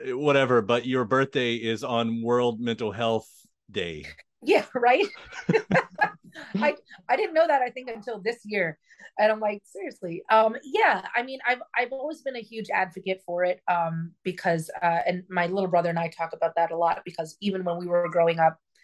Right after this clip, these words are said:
Speaker 2: um, in the nineties, there was this huge stigma that if you were going to see a therapist or were trying to figure some things out in your head, that meant you were nuts. And so then all of a sudden, that's who you are. It becomes, like, your, your identity, and that's just not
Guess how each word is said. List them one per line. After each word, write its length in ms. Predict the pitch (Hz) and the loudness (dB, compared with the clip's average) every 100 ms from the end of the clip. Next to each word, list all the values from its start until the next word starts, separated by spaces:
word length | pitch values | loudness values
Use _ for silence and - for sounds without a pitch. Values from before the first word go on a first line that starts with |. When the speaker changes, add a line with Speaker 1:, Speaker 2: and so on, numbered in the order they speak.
| _ _ _ | _ _ _
Speaker 2:
um, 420 | 175 170 160 160 170 | 4 4 2 -2 -6
in 100 | 180 | -4
the 80 | |
nineties, 560 | 165 165 185 180 165 156 | -2 -2 0 -2 -2 -2
there 80 | 170 | -2
was 80 | 170 | -2
this 140 | 165 | -4
huge 300 | - 202 170 | 0 0 0
stigma 520 | - 180 185 170 - - | 0 2 4 4 2 4
that 100 | 170 | 2
if 100 | 175 | 2
you 180 | 180 190 | 0 2
were 80 | 185 | 4
going 260 | 180 185 175 | 2 0 -2
to 40 | |
see 220 | 165 165 | -4 -4
a 60 | 160 | 0
therapist 720 | 180 175 165 180 170 - - _ _ _ _ | 2 2 0 -2 -2 -4 -18 _ _ _ _
or 160 | 180 175 | 6 6
were 160 | 170 | 4
trying 220 | 160 175 170 | -2 -2 -2
to 60 | |
figure 360 | - 180 170 165 | -2 -2 0 -2
some 180 | 165 160 | -2 -4
things 240 | 170 165 | -2 2
out 160 | 160 165 | 2 2
in 80 | |
your 140 | 170 151 | 0 0
head, 240 | 160 160 | 0 0
that 200 | 160 160 | -2 -4
meant 200 | 175 160 | -6 -6
you 100 | 170 | -4
were 80 | 160 | -2
nuts. 420 | 160 139 - - - - _ - | -4 -6 -10 -20 -20 -20 _ 0
And 220 | 185 170 | 0 0
so 400 | 160 - 165 165 | -2 4 6 6
then 100 | 180 | 4
all 120 | 180 185 | 4 4
of 40 | |
a 40 | |
sudden, 320 | 175 180 170 165 | 0 -4 -4 -4
that's 560 | 165 - - - - _ _ - | -4 -4 -12 -20 -20 _ _ -10
who 80 | 202 | -6
you 240 | 185 165 170 | -4 0 2
are. 180 | - | 2
It 180 | 165 180 | 0 -8
becomes, 360 | 190 - 170 165 | -8 -4 -2 0
like, 200 | 170 170 | 0 0
your, 200 | 175 175 | 0 0
your 320 | 185 175 170 | 0 2 4
identity, 420 | 165 170 175 175 | 2 2 -2 -2
and 80 | 175 | -2
that's 180 | 170 - | -2 -4
just 200 | 185 - | -10 -4
not 240 | 160 160 | -2 -4